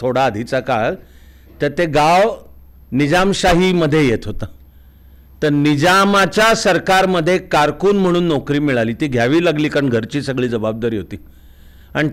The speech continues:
तसं मग जीवन हा एक चरक आहे. तुम्ही एकदा त्या चरकात बोट घातलं किंवा अडकलं जरी, तरी ते तुम्हाला ओढून घेतं त्याच्यामध्ये. मग आमचे वडील राहिले जगत, घडवलं मुलांनाही,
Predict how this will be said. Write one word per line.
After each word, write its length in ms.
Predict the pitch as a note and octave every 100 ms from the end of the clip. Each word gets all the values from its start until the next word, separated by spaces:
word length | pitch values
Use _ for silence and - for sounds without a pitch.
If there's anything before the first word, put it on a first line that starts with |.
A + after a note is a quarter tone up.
| E3
तसं 260 | E3 A3+
मग 120 | G#3+ G#3
जीवन 420 | C#3+ E3+ F#3+ F#3+
हा 120 | E3+
एक 200 | E3+ -
चरक 380 | - C#3+ C#3+ B2+
आहे. 100 | F#2+ - - - - - - - -
तुम्ही 180 | D#3 E3+
एकदा 220 | D3+ C#3+
त्या 140 | E3+ F3
चरकात 460 | - D#3 - F#3 F3+ - -
बोट 260 | G#2+ E3+
घातलं 360 | C#3 C#3+ C#3+ G3
किंवा 280 | - G3+ E3
अडकलं 360 | F3 G3 A3+
जरी, 260 | G#3+ G#3+ F3+ - - -
तरी 160 | E3+ F#3 G3
ते 100 | F#3+
तुम्हाला 360 | - E3+ F3
ओढून 340 | F3 D3+ F3 F#3
घेतं 280 | D#3+ D#3+
त्याच्यामध्ये. 720 | D#3 D3+ D#3+ D3 D3+ D#3 B2 - - - - -
मग 120 | C3+
आमचे 260 | C#3+ C#3+ F3
वडील 320 | E3+ F3 E3+
राहिले 280 | F#3 G#3+ A3+
जगत, 280 | G#3 F#3+ F#3+ - - - - - - - - - - - - - - - -
घडवलं 400 | B2 F#3 A3 A3+
मुलांनाही, 540 | G#3 F#3 E3+ E3 F3+